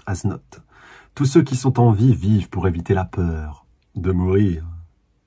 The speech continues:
Ils s'endurcissent pour éviter la peur. Et ils grandissent pour éviter la peur.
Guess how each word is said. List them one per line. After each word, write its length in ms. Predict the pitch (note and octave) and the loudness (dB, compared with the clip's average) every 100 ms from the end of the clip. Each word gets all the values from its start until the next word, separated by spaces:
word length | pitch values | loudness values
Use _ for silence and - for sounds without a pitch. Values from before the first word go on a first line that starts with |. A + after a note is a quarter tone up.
| _ _ _ _ _ _ _ _ _ - | _ _ _ _ _ _ _ _ _ -6
Ils 100 | G#2 | -4
s'endurcissent 600 | - A2+ G2+ - A2+ G2+ | 0 2 2 -2 -4 -4
pour 200 | - F#2 | -4 -2
éviter 300 | F2+ F2 F#2+ | 0 0 -2
la 120 | F2 | -2
peur. 640 | E2+ G2 F#2+ D#2+ E2 - _ _ _ _ _ _ _ _ _ _ _ _ _ _ _ _ _ _ _ - | -2 -2 -2 -4 -10 -20 _ _ _ _ _ _ _ _ _ _ _ _ _ _ _ _ _ _ _ 0
Et 100 | B2 | 6
ils 100 | B2 | 8
grandissent 600 | G#2 A#2+ B2+ G#2 E3+ - | 8 8 8 8 2 0
pour 240 | - F#2+ F#2 | -8 -4 -2
éviter 300 | F2 E2+ F2 | 0 -2 -4
la 140 | E2+ | -4
peur. 520 | - E2 - - _ | -10 -12 -14 -20 _